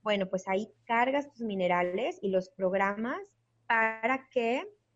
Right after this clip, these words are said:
trabajen con la abundancia de tu casa. Y entonces, pues ahí, pues haces,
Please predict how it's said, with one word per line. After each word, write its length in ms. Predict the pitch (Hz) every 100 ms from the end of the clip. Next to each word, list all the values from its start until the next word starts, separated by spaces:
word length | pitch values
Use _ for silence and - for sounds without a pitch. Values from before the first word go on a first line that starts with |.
| _
trabajen 460 | - 233 208 202 233
con 140 | 233
la 80 | 190
abundancia 560 | 180 175 175 175 175 196
de 80 | 190
tu 120 | 330
casa. 400 | 349 415 - - _ _ _ _ _ _ -
Y 100 | 240
entonces, 920 | 240 247 240 247 240 240 269 294 294
pues 160 | 277 269
ahí, 400 | 233 233 240 -
pues 180 | 233 214
haces, 360 | 208 226 220